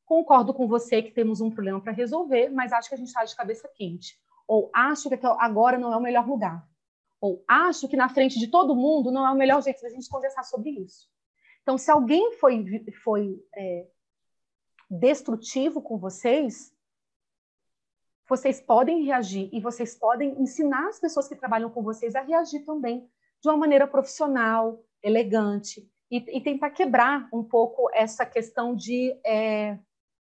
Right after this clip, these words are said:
um contra o outro e falar, "Peraí, estamos todos no mesmo time, você tá tentando me trazer um problema e eu quero acertar. Vamos mudar o foco pra solução?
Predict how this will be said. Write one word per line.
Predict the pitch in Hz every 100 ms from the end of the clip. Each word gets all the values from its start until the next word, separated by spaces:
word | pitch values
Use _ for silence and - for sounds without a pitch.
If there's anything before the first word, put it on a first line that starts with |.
| _ _ _ -
um | 269 339
contra | 330 320 381
o |
outro | 240 220 220
e |
falar, | 214 220 190
"Peraí, | 285 311 226
estamos | - 277 269
todos | 285 254 262
no |
mesmo | 311 294 294
time, | 302 - 202 185
você | 196 254
tá | 277
tentando | 311 302 339
me | 359
trazer | 339 277 202
um | 226
problema | 226 180 202 254 277
e | 285
eu | 285
quero | 294 277
acertar. | 277 330 - 220 185 180 _ _ _ _ _ _
Vamos | 180 302 370
mudar | 339 254
o | 254
foco | - 247 247
pra | 220
solução? | 233 196 190 285 220 180